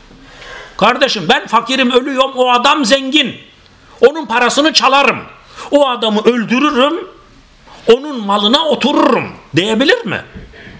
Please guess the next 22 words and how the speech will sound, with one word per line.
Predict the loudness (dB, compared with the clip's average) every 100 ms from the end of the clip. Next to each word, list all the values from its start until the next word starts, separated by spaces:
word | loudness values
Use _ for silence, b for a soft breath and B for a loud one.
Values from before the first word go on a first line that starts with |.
| 0
Der. | 0 0 -10 -20 -20 -20 -20 -6
Zen-, | -2 0 -2 -6
e, |
f-, | -6 -2
e, | -4 -2 2
çok | 2 2
zengin | -4 -2 -4 -2
bir | -2 -4 B B B
Yahudi | 0 0 0 0 0
vardır, | 0 0 0
Ermeni | 0 0 0 2
vardır. | 2 2 2 0 -2 -18 -20 -20 -20 -20 -20 -20 -20 -18 -18 -20 -20 -20 -20 -6
Bu | -2 0
da | 2
komşusudur. | 0 0 -4 0 2 2 0 -8 -20 -20 -20 -20 -20 -20 -16 0
Allah'tan | 0 2 0 0 2
korkmuyorsa | 2 0 0 0 2 2
vurur | 2 0 2 2
başına, | 0 0 0
öldürür | 2 2 0 2
onu. | 2 2 -2 -10 -20 -20 B B B B B B B -2
Gider | 0 0